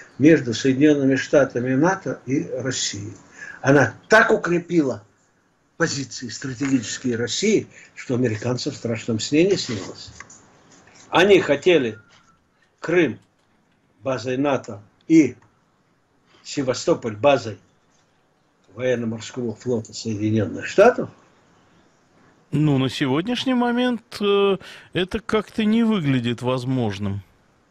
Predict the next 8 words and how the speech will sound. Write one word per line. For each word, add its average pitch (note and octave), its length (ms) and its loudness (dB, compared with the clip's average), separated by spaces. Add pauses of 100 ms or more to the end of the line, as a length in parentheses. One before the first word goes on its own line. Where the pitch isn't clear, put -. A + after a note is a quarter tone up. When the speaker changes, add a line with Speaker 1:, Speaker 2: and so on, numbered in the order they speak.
(540)
Speaker 1:
А A#2 320 -2
сегодня D#3 840 4 (460)
американские C3+ 720 -2
корабли, D3+ 600 2 (960)
э, G2 400 -12 (180)
с - 180 -8
ракетами A2+ 600 2
моря-суши, A#2 1300 2